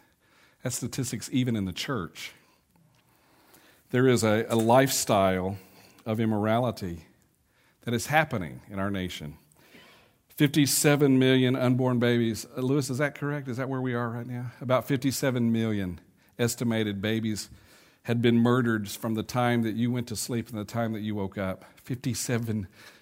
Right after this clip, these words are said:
million babies murdered. The unborn child. And many of those,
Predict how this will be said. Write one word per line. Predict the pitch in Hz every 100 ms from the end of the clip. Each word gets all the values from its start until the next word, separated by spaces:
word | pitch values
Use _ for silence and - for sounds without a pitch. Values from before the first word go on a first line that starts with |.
| _ -
million | 123 135 143 143 143 135 120 - - 117
babies | 123 127 120 104 95 87 - _ _ -
murdered. | 107 101 85 78 - - _ _ _ _ _ _ _ _ _ _
The | - 123
unborn | 123 120 120 127 123 117 - - -
child. | - 110 92 78 71 - - _ _ _ _ _ _ _ _ _ _ _ _ _ _
And | - 120
many | 143 156
of | 139
those, | 123 127 127 123